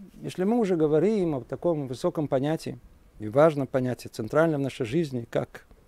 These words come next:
чува, возвращение, исправление, давайте определим, что имеется в виду. Раздел первый. Объяснить сущность возвращения можно следующим образом.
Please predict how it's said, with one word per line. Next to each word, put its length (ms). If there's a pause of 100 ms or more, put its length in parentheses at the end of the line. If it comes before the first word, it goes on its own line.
(540)
чува, 460
возвращение, 840 (160)
исправление, 680
давайте 340
определим, 480
что 320
имеется 480 (140)
в 60
виду. 260 (3250)
Раздел 380
первый. 400 (2000)
Объяснить 540
сущность 520
возвращения 640
можно 280
следующим 500
образом. 400